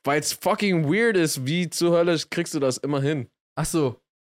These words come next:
Speaker 2: Nee, aber was krieg ich denn hin? Dass ich einfach immer
Speaker 1: Dass du
Speaker 2: weiß, wenn Leute über mich reden, das ist es? Und wie kriegt er das hin? Hackt er deren Handys? Was, was macht er? Hä?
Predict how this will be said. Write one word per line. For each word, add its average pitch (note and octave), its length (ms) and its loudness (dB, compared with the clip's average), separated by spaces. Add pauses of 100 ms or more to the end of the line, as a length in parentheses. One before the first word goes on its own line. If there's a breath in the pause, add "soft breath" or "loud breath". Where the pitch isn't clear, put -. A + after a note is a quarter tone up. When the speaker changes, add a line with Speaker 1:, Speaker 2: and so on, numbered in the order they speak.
(200)
Speaker 2:
Nee, D#3+ 100 0
aber E3+ 160 2
was F#3+ 140 0
krieg A3+ 140 -2
ich - 40 -4
denn E3+ 140 -4
hin? G3 160 -2
Dass C3 160 -4
ich - 60 -8
einfach D3 200 -4
immer C3 160 -2
Speaker 1:
Dass D3 120 2
du A#2 60 2
Speaker 2:
weiß, - 380 0
wenn C#3 80 -4
Leute C3 240 -2
über B2 80 -2
mich B2 180 -10
reden, C3+ 240 -6
das C#3+ 200 -4
ist E3+ 140 -12
es? C4 220 -14 (520)
Und C#3 160 -4
wie C#3+ 100 -6
kriegt D#3+ 220 -6
er E3+ 160 0
das - 160 -4
hin? A2+ 180 -10
Hackt - 280 -10
er C#3+ 300 0
deren C3+ 280 -6
Handys? A3 400 -8
Was, - 280 -14 (240)
was - 140 -10
macht G#3+ 200 -10
er? G#3 260 -4 (100)
Hä? E3+ 160 -4